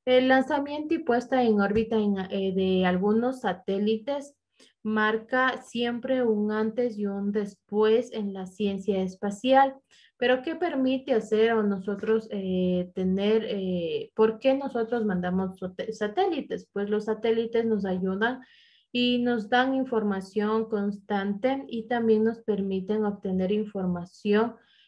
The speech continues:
eh, o las imágenes satelitales en tiempo real, modelos tridimensionales y para nosotros conocer cómo está nuestro planeta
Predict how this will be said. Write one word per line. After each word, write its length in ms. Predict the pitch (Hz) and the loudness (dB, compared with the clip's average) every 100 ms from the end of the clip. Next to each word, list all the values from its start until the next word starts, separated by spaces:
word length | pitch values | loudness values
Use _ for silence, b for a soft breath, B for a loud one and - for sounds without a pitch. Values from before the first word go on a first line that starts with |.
| B | B
eh, 360 | 220 208 202 196 | 0 2 0 0
o 160 | 208 208 | 0 2
las 240 | 202 202 | 2 0
imágenes 540 | 202 208 208 233 226 | 0 0 0 -4 -2
satelitales 1000 | 220 190 185 180 185 196 202 196 214 220 | -4 -4 -4 -4 -4 -4 -2 0 2 2
en 160 | 202 185 | 2 -2
tiempo 400 | 196 196 196 196 | -2 -4 -4 -4
real, 580 | 180 175 196 240 262 - _ b b _ | -2 0 2 2 0 -8 _ b b _
modelos 760 | 208 202 202 208 208 208 208 202 | 0 2 2 2 0 0 -2 -4
tridimensionales 1400 | 214 190 196 196 190 - 190 190 202 220 226 220 240 240 - | -6 -4 -4 -2 -4 -4 0 2 4 4 6 4 4 -2 -6
y 640 | 214 208 208 208 208 208 | -4 -2 -2 -2 -4 -4
para 320 | 214 208 220 | -2 0 0
nosotros 500 | 220 208 190 208 214 | -2 -4 -6 -6 -6
conocer 480 | 214 190 190 202 202 | -4 -4 -2 -4 -2
cómo 260 | 226 233 220 | -2 0 0
está 240 | 220 214 | -2 -4
nuestro 400 | 214 202 175 - | -4 -4 -10 -10
planeta 640 | 175 175 196 202 220 285 | -6 -2 0 -2 -2 -4